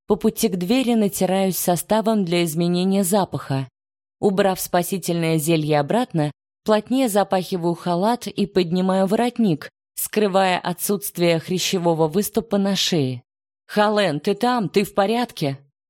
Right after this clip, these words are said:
В голосе Илора появляется тревога.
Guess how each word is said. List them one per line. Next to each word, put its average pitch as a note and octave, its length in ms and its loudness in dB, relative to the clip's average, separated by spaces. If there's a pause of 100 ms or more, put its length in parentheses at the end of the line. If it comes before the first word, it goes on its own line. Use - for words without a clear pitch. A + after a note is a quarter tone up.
(300)
В F3+ 140 -4
голосе A3 520 2
Илора G3+ 440 2
появляется F3+ 720 0
тревога. C#3+ 640 -2